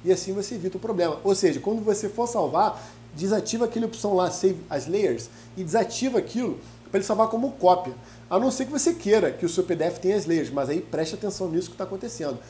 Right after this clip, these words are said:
Porque você pode ter um grande problema, e eu já tive. E é muito possível que outras pessoas já tenham tido esse problema. Então, justamente, se você quer ter controle do que tu tá fazendo, se você quer fazer um trabalho profissional pra valer,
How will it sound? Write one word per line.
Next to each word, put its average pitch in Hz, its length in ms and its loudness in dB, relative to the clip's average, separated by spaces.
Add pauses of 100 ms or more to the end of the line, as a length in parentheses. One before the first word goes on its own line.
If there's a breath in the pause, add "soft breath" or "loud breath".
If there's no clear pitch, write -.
(280 loud breath)
Porque 160 200 -8
você 185 200 2
pode 185 500 4
ter 185 360 4
um 196 80 -4
grande 170 300 -2
problema, 170 500 0
e 165 200 -4
eu 190 160 4
já 220 140 0
tive. 202 560 -4 (480 loud breath)
E 160 80 2
é 180 40 4
muito 180 300 -2
possível 190 580 -2
que - 120 -2
outras 170 200 0
pessoas 165 260 -6
já 190 100 0
tenham 180 300 -4
tido 170 220 -8
esse 160 100 -10
problema. 156 440 -4 (280 loud breath)
Então, 160 400 -2 (280)
justamente, 165 560 0 (180 loud breath)
se - 120 -14
você 151 220 -2
quer 185 180 0
ter 226 100 -4
controle 202 340 2
do 196 60 -6
que - 80 -14
tu - 60 -20
tá 196 120 -4
fazendo, 175 480 2
se - 120 -12
você - 140 -12
quer 185 100 -6
fazer 185 160 0
um - 20 2
trabalho 180 320 2
profissional 190 680 2
pra 196 120 2
valer, 180 400 4